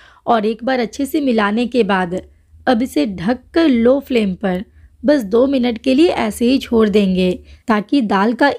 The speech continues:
एक एक कण अच्छे से फूल जाए। दो मिनट हो चुके हैं और अब ये मूंग दाल का हलवा बनकर पूरी तरह से तैयार है। इसके दानेदार टेक्सचर को देखकर आप समझ सकते हैं ये हलवा एकदम परफेक्ट बना है।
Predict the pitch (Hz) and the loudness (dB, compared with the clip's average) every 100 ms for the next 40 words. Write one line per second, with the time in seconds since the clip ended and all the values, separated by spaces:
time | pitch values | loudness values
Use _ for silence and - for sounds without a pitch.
0 | - 277 302 - 269 - - 240 330 - | 0 2 2 2 -2 0 0 0 0 -2
1 | 233 - 294 415 381 - 233 214 190 196 | -4 -2 -2 0 -2 0 2 2 2 0
2 | 180 175 - _ _ _ _ _ 262 196 | -2 -6 -10 _ _ _ _ _ 0 4
3 | 233 294 294 294 - - 247 220 226 226 | 4 2 0 -2 -4 0 0 0 0 0
4 | 208 190 185 190 _ _ - 233 - 247 | 0 -2 -4 -8 _ _ -2 0 0 -2
5 | 226 285 269 202 226 269 233 220 220 247 | 2 2 4 4 4 4 2 0 -2 -2
6 | 208 202 254 240 208 202 302 294 - 262 | 0 2 0 0 -2 -2 -2 -4 -6 0
7 | 285 330 330 240 226 240 226 214 208 202 | 4 4 2 -2 0 0 2 4 2 0
8 | 190 180 180 - _ _ - 240 220 294 | -2 -4 -6 -8 _ _ -2 -2 0 0
9 | 302 226 202 208 240 269 277 214 - 285 | 2 2 2 2 2 0 0 -4 -4 -6
10 | 302 277 247 240 269 277 - 226 208 262 | -2 0 0 0 0 0 -2 0 0 2
11 | 254 - - 233 226 320 311 220 226 220 | -2 -2 0 2 2 2 2 2 0 2
12 | 311 - 220 233 349 - 226 - 208 190 | 2 0 -2 -2 -2 0 0 0 -2 0
13 | 214 196 180 185 185 | 0 0 0 -2 -4